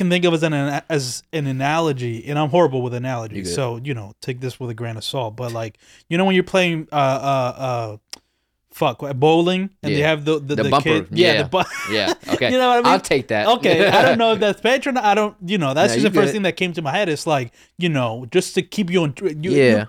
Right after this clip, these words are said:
Speaker 1: try
Speaker 2: I'll
Speaker 1: to
Speaker 2: take that.
Speaker 1: help people stay on track.
Speaker 2: Mm-hmm.
Speaker 1: You know, not get too far off.
Speaker 2: Yeah.
Speaker 1: Um, which is, I think, a great attitude and probably something that differentiates you from a lot of self-help people,
Speaker 2: Mm-hmm.
Speaker 1: which is,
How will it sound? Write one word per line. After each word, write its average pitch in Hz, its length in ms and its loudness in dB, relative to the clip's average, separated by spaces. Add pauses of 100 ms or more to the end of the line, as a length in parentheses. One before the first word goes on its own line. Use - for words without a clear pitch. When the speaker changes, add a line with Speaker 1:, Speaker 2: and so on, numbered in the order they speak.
Speaker 1:
try - 120 -4
Speaker 2:
I'll 226 60 2
Speaker 1:
to 220 60 -4
Speaker 2:
take 208 100 -4
that. - 80 -12
Speaker 1:
help 185 300 0 (180)
people 160 500 -4 (360)
stay - 280 0
on 151 160 -2
track. 117 460 -4
Speaker 2:
Mm-hmm. 139 200 -10
Speaker 1:
You 165 100 2
know, 147 80 0
not 156 240 -2
get 175 200 0
too 185 220 -2
far 143 300 -2
off. - 340 -10 (100)
Speaker 2:
Yeah. - 300 -12
Speaker 1:
Um, 127 500 0 (520)
which 185 200 4
is, 208 180 2
I 190 120 2
think, 214 400 -4 (360)
a 165 60 0
great 170 460 -2
attitude 139 500 -2
and 131 120 -6
probably 277 280 0
something 190 300 -4
that 156 160 -2
differentiates 147 720 -6
you 143 80 -4
from 139 180 -8
a 131 40 -6
lot 131 180 -2
of 120 80 -6
self-help 151 460 -4
people, 113 340 -10
Speaker 2:
Mm-hmm. 98 320 -12
Speaker 1:
which 190 240 2
is, 226 240 -4